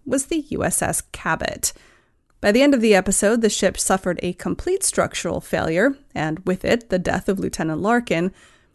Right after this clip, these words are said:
But what was the name of the captain of the U S S Cabot? Find out on Friday's episode of Daily Star Trek News. Well, that's it for today's Daily Star Trek News from the Roddenberry Podcast Network.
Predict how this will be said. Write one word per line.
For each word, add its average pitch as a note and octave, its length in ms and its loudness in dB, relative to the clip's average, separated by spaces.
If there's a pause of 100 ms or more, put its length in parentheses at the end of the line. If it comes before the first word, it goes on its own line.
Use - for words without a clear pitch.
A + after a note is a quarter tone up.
(240)
But C#4 120 6
what C#4+ 160 4
was G4+ 140 2
the G#4 140 0
name F3 360 2
of A3 160 -6
the A#3+ 80 -2
captain - 840 -4 (160)
of C#4+ 140 -8
the D#4 80 2
U A#3 240 -2
S - 160 0
S G3+ 160 0
Cabot? - 600 -4 (920)
Find A3+ 180 4
out G#3+ 100 4
on G#3+ 140 2
Friday's C#4 460 2
episode - 460 -2
of G#3+ 160 -2
Daily - 300 -4
Star - 300 -4
Trek - 300 -8
News. - 540 -6 (1700)
Well, C#4+ 140 6
that's D#4 280 4
it F#4+ 180 2
for - 180 -4
today's D4 400 4
Daily C#4+ 300 2
Star C4+ 200 4
Trek B3 240 0
News B3 440 2
from A3+ 180 0
the G3+ 60 4
Roddenberry G3 500 4
Podcast E3 640 -4
Network. - 540 -6